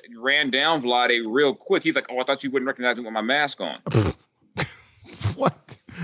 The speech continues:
Speaker 2: He said that?
Speaker 1: Vlade's always making a joke, you know?
Speaker 2: <laughs>
Speaker 1: And so I'm like, "Hey, you know, you trying to get back in here?" He just started laughing. I'm like, "Hey, you need us to campaign? What you trying to do?"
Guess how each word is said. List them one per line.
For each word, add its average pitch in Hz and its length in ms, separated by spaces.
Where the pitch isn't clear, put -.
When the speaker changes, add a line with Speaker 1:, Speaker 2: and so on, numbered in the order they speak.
Speaker 2:
He 190 280
said 285 300
that? 330 320
Speaker 1:
Vlade's 277 420
always 226 300
making 190 320
a 143 100
joke, 110 540
you 190 100
know? 107 300
Speaker 2:
<laughs> - 100
Speaker 1:
And 143 120
so 165 120
I'm 180 140
like, 165 220
"Hey, 214 300
you 160 120
know, 165 80
you 202 140
trying 233 180
to 214 60
get 196 180
back 190 260
in 214 100
here?" 196 100
He 180 260
just 190 140
started 170 180
laughing. 135 440
I'm 151 100
like, 143 180
"Hey, 143 320
you 127 100
need 180 140
us 185 120
to 165 80
campaign? 196 540
What 196 120
you 202 80
trying 220 280
to 311 80
do?" 359 260